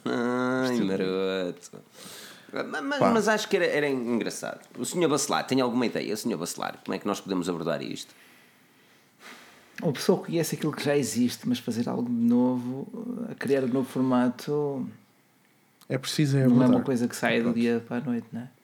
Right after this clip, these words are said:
Speaker 3: É
Speaker 1: É
Speaker 3: preciso
Speaker 1: assim, não vai ser
Speaker 3: tentar,
Speaker 1: logo,
Speaker 3: pá, é
Speaker 1: é,
Speaker 3: experimentar,
Speaker 1: nada é
Speaker 3: é
Speaker 1: novo.
Speaker 3: preciso fazer
Speaker 1: Como é
Speaker 3: muitas
Speaker 1: que,
Speaker 3: asneiras antes de ser o produto que tu gostes, não é?
Speaker 1: como é que é aquele, como é que é aquela citação? Eh,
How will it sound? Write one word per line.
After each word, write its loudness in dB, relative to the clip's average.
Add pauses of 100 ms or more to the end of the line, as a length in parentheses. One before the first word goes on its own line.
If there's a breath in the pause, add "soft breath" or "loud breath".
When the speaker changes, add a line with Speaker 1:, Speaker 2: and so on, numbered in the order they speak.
(280 loud breath)
Speaker 3:
É 6
Speaker 1:
É 10
Speaker 3:
preciso 6
Speaker 1:
assim, 8
não 10
vai 8
ser 4
Speaker 3:
tentar, 10
Speaker 1:
logo, 6
Speaker 3:
pá, 8
é 8
Speaker 1:
é, 8
Speaker 3:
experimentar, 6
Speaker 1:
nada 6
é 8
Speaker 3:
é 6
Speaker 1:
novo. 6
Speaker 3:
preciso 0
fazer 4
Speaker 1:
Como 6
é 4
Speaker 3:
muitas 4
Speaker 1:
que, 4
Speaker 3:
asneiras 6
antes 4
de -6
ser 4
o 2
produto 2
que -18
tu -12
gostes, -2
não 2
é? -4 (460 loud breath)
Speaker 1:
como -2
é 0
que -2
é 4
aquele, 0
como 0
é 0
que -2
é 2
aquela -2
citação? -2 (420)
Eh, -10